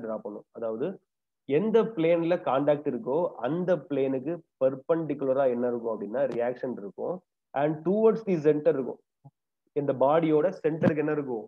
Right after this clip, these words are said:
சென்டரை நோக்கி என்னோட reaction இருக்கும். So, reaction force ஆர் என், which is acting on the body perpendicular to the acting plane. பிளேனுக்கு பெர்பெண்டிகுலராகவும், and then என்னோட பாடிக்கு மேலையும் அந்த reaction force act ஆகும்.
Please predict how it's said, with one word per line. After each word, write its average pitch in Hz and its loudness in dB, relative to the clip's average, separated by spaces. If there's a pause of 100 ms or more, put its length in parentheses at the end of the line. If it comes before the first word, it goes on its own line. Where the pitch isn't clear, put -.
(520)
சென்டரை 151 0
நோக்கி 123 -4 (360)
என்னோட 139 -2 (140)
reaction 113 -2
இருக்கும். 98 -14 (140)
So, 113 -4
reaction 135 -2
force 139 -4 (340)
ஆர் 135 0
என், 110 -6 (500)
which 127 -6
is 180 -10 (140)
acting 151 -4 (220)
on 170 0
the 143 0 (100)
body 104 -8 (300)
perpendicular 170 -2 (100)
to 131 -8
the - -6
acting 131 -10
plane. 104 -14 (120)
பிளேனுக்கு 143 -4
பெர்பெண்டிகுலராகவும், 110 -10 (460)
and 135 -6
then 190 -4 (300)
என்னோட 131 -2 (140)
பாடிக்கு 151 -4 (120)
மேலையும் 123 -4 (120)
அந்த 120 -8
reaction 127 -6
force 120 -10
act 98 -14
ஆகும். 95 -14